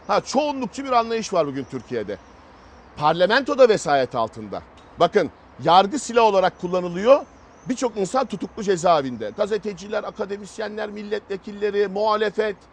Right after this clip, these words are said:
Şimdi yasama organını, parlamentoyu da silah olarak kullanıyorlar. İtiraz edenler sesini çıkartamıyor. Saraydan gelen teklif bu, biz bunu savunmak zorundayız. Yürütmenin tahakkümü altında yasama da, yargı da.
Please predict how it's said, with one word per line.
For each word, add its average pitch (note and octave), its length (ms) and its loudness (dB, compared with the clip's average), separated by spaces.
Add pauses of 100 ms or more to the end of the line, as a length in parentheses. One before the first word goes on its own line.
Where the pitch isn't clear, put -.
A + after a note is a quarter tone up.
(520)
Şimdi B3 340 -8
yasama F3 380 -2
organını, D3+ 380 -6
parlamentoyu D#3+ 640 -6
da C#3+ 80 -6
silah B2 260 -6
olarak A2+ 320 -8
kullanıyorlar. G2+ 520 -10 (560)
İtiraz E3 480 -4
edenler E3 340 -8
sesini D3 320 -14
çıkartamıyor. C#3 640 -6 (460)
Saraydan D#3+ 560 0
gelen C#3+ 220 0
teklif C#3+ 380 -8 (100)
bu, A3 120 -6
biz D#3 180 -10
bunu E3 120 -8
savunmak D3 460 -4 (220)
zorundayız. C#3 720 -6 (840)
Yürütmenin A#3 680 -4
tahakkümü F#3 600 -2
altında D#3 480 0
yasama F#3+ 480 -4
da, A#3+ 220 2 (320)
yargı C#3+ 420 -4
da. D3 120 -2